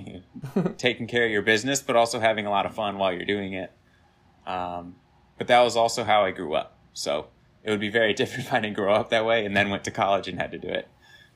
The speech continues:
Speaker 2: Okay.
Speaker 1: Um, but yeah, it's a special experience to compete for a school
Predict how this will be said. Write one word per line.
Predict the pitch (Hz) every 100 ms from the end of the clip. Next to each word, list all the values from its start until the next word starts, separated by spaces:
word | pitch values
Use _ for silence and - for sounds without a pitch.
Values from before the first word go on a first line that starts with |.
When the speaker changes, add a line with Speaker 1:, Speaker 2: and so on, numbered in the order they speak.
| _ _ -
Speaker 2:
Okay. | 85
Speaker 1:
Um, | 85 85 85 - _ _ _ _ _ _ _ -
but | 98
yeah, | 92 - - - -
it's | 110
a |
special | 113 - 120 127
experience | 107 - 107 104 92 -
to | -
compete | - 90 104 98 -
for | -
a | -
school | - - 98 87 -